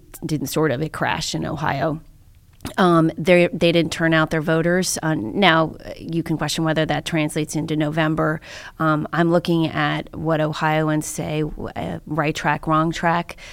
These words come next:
Those numbers are really good for Republicans right now. Um, I think th-, there's a lot of positive, um, about the economy. When you think about the fact that our unemployment rate has dropped significantly than it than it was last year.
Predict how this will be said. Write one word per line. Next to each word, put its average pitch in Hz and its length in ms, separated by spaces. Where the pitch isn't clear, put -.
Those 170 220
numbers 165 320
are 156 40
really 160 280
good 160 260
for 175 160
Republicans 175 680
right 170 240
now. 165 420
Um, 151 480
I 135 200
think - 480
th-, - 180
there's 147 380
a - 100
lot 151 240
of 151 140
positive, 160 840
um, 147 300
about 147 280
the 147 80
economy. 156 540
When 156 140
you 151 100
think - 180
about 151 220
the 147 60
fact - 440
that 135 240
our - 140
unemployment 165 640
rate 160 400
has 156 340
dropped 156 320
significantly 165 840
than 156 280
it - 120
than 156 220
it - 80
was 160 320
last 156 460
year. 165 400